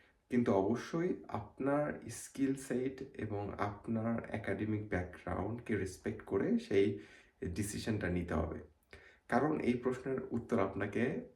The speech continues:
ইন্টারভিউতে দিতে হবে যে আপনার মাস্টার্স কিংবা আপনার ব্যাচেলর থাকা সত্ত্বেও আপনি Ausbildung করতে চাচ্ছেন কেন? তখন এমন কোনো, আহ, প্রশ্নের উত্তর দেয়া যাবে না যেটা, আহ,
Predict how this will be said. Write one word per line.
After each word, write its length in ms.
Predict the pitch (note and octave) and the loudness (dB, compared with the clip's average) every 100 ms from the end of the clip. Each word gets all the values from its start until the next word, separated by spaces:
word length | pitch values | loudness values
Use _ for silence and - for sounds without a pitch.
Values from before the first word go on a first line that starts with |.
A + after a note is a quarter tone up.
| _ _ | _ _
ইন্টারভিউতে 640 | A2+ A2 A#2+ A2 G#2 G#2 G#2+ | 0 2 4 4 2 0 -2
দিতে 260 | G2 G2 F#2+ - - - | 0 0 0 -4 -20 -2
হবে 280 | A#2+ A#2+ | 4 6
যে 320 | G2 - - - | 6 4 -2 -4
আপনার 460 | - G2 - C3 B2 | -4 -6 -2 -2 0
মাস্টার্স 480 | F#2 G2 - F2+ - | 0 -2 -4 -6 -4
কিংবা 220 | G2+ F2+ | -2 -2
আপনার 220 | E2+ F#2 | -2 -4
ব্যাচেলর 300 | F2+ - G2 | -4 -2 -4
থাকা 240 | - A2 | -4 -6
সত্ত্বেও 260 | A2 G2+ C#3 | -6 -6 -4
আপনি 120 | C#3 | -2
Ausbildung 340 | F#2+ G2 G#2 F#2+ | -2 -2 -4 -4
করতে 200 | G2 - | -4 -4
চাচ্ছেন 340 | - - A#2 | -6 -2 -2
কেন? 180 | - - - - - - - | 0 -4 -8 -18 -20 -20 -2
তখন 340 | A#2 A#2 B2+ A#2 | 2 4 4 4
এমন 220 | A2 A#2+ C3 | 2 2 4
কোনো, 520 | C3+ C#3 C#3+ - - - | 2 2 2 0 -4 2
আহ, 260 | G2 G2 | 4 4
প্রশ্নের 280 | A#2 A2+ G#2+ | 2 2 0
উত্তর 180 | G2+ A2+ | 0 0
দেয়া 280 | G2 G2+ F#2+ | 2 4 4
যাবে 340 | F#2 F2 F2+ | 4 0 2
না 240 | F#2 C#3 E3+ | 0 -2 -2
যেটা, 540 | F#2 F2+ F#2+ F#2 E2+ - - - - - | 0 2 4 2 2 -4 -16 -20 -20 -12
আহ, 640 | - F#2 F#2 F2+ E2+ E2+ D2+ | 0 4 6 6 4 2 -2